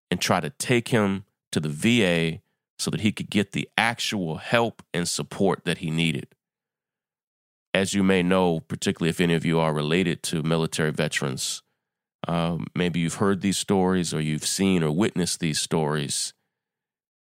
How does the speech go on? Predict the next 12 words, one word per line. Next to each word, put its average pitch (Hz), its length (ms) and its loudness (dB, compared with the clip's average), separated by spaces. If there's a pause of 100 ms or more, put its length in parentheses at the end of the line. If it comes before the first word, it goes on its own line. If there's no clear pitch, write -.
(880)
A 104 100 4
military 113 720 4
veteran, 80 640 -4 (1400)
particularly 107 480 2
one 95 200 4
who 95 180 2
has 80 140 0
served 98 340 2
in 85 120 2
direct 78 340 0
combat, 82 580 0 (1160)
has 101 640 2